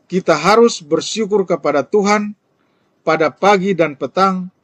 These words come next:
untuk keselamatan melalui Yesus. Kolose satu ayat dua.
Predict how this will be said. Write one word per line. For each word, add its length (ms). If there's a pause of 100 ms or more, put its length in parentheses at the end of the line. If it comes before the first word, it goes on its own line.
untuk 560
keselamatan 960 (240)
melalui 880 (1120)
Yesus. 400 (560)
Kolose 400
satu 320
ayat 240
dua. 240